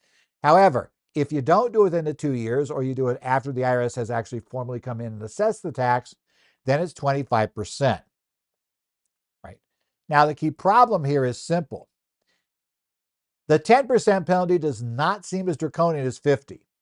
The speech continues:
Will the I R S simply say, "Hey, ten percent"? And remember, you've gotta file and pay that tax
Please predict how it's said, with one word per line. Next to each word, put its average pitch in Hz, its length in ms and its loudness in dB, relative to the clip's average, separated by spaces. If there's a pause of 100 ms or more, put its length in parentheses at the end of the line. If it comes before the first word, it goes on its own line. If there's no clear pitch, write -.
(640)
Will 143 120 -2
the 143 120 2
I 180 120 6
R 185 60 6
S 160 140 0
simply 156 380 -4
say, 160 280 2
"Hey, 143 360 4 (240)
ten 147 180 0
percent"? 131 480 -2 (720)
And 156 140 2
remember, 185 400 2
you've 196 240 -6
gotta 214 260 4
file 160 600 4
and 131 240 -4
pay 220 240 4
that 127 260 2
tax 113 560 -4